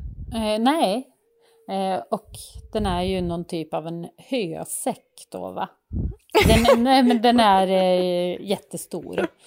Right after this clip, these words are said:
Så att, eh, eh, en storlek mindre och sommaredition, det är det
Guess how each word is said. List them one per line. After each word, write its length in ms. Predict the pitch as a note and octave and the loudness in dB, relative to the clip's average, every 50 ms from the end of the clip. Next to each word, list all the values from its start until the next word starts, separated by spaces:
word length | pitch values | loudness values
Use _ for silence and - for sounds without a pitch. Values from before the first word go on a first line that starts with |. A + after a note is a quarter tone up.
| - - - - _ _ | -20 -20 -20 -20 _ _
Så 140 | - - A3 | -4 0 0
att, 300 | G3+ G3+ - _ _ - | 0 0 -2 _ _ -6
eh, 360 | G3+ F#3 F3 E3+ E3+ E3+ E3+ E3+ - - _ - - - - - - - - - | -4 -2 -2 -2 -2 -4 -6 -6 -10 -12 _ -18 -16 -16 -14 -14 -16 -16 -12 -8
eh, 240 | G3+ F#3+ F#3 F#3 - - | -8 -6 -6 -8 -6 -2
en 340 | - C4 C4+ B3 A#3 A3+ A3 | 0 0 2 2 0 -2 -4
storlek 500 | - - - C4 A#3+ A#3 A3+ A#3 A#3 - | -6 -4 -4 -2 0 0 -2 -2 -2 -2
mindre 880 | B3 A#3+ B3+ C4+ C4+ C4 C4 C4 B3+ B3+ A#3+ A3+ B3 B3 B3 A#3+ A3+ - - | -2 0 0 2 2 2 2 2 0 0 0 0 0 2 2 2 0 -4 -8
och 120 | G#3 - - | -12 -12 -12
sommaredition, 1500 | - - - - A#3 G#3 F3+ E3+ E3+ F3 F3 E3+ E3+ F3 - - E3+ F3 - F4 - - - - - - - - F3 F#3 | -12 -8 -4 -4 -4 -2 -4 -6 -6 -6 -4 -4 -4 -4 -4 -8 -8 -6 -6 -6 -4 -6 -6 -8 -8 -8 -8 -8 -6 -4
det 60 | G3 | -2
är 60 | G#3+ | -2
det 120 | G#3 A3 | 0 0